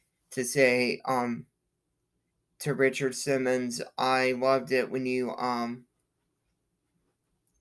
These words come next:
did your, uh, workouts and stuff and would, would teach us how to work out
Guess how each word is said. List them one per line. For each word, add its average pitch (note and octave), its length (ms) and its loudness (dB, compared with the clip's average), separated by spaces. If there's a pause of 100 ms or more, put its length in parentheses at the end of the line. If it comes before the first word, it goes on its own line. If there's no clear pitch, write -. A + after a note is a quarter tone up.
(320)
did B2+ 260 4
your, C3+ 520 4
uh, B2+ 340 0
workouts B2+ 680 0
and A#2+ 80 -8
stuff B2+ 340 -2
and A#2+ 120 -4
would, A#2 140 -2 (400)
would A#2+ 140 -10
teach C#3 260 -2
us B2 140 -6
how C3 160 2
to B2+ 40 -2
work B2 320 -2
out B2 420 2